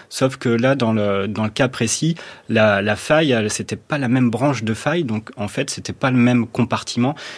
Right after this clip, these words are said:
Donc ils ont pompé, euh, l'eau dans un compartiment et ils l'ont réinjectée dans un autre, mais qui était pas le même, du coup, qui s'est mis en surpression.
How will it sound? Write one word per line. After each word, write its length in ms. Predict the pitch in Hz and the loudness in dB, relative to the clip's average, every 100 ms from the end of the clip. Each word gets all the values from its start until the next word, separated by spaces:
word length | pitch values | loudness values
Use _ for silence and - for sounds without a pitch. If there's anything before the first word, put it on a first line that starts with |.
| - | -12
Donc 240 | 110 107 - | -6 -6 -4
ils 160 | 107 | -4
ont 180 | 107 95 - | -2 -4 -6
pompé, 600 | - 160 - 156 147 127 - | 2 2 2 0 2 0 -2
euh, 260 | 107 101 92 | 0 0 0
l'eau 420 | 113 123 147 135 | 2 4 6 4
dans 220 | 120 110 | 2 0
un 80 | 123 | 0
compartiment 680 | 131 127 113 - 127 139 147 | 0 -2 -2 0 2 2 0
et 80 | |
ils 80 | 101 | -2
l'ont 200 | 101 98 | 0 0
réinjectée 840 | 95 117 156 151 131 135 - 151 147 | -2 2 4 4 4 0 0 0 4
dans 220 | 120 113 | 2 4
un 120 | 117 | 4
autre, 160 | 147 160 | 4 2
mais 120 | 110 | -2
qui 260 | - - 117 | -2 -6 -6
était 160 | 113 | -4
pas 140 | 104 131 | 0 2
le 60 | |
même, 240 | 135 165 110 | 2 2 0
du 100 | 110 | -2
coup, 120 | 165 | -6
qui 140 | - | -8
s'est 160 | - 107 | -4 2
mis 160 | 139 | 2
en 60 | 160 | 2
surpression. 520 | - 165 - 127 135 | 0 -4 -2 -4 -4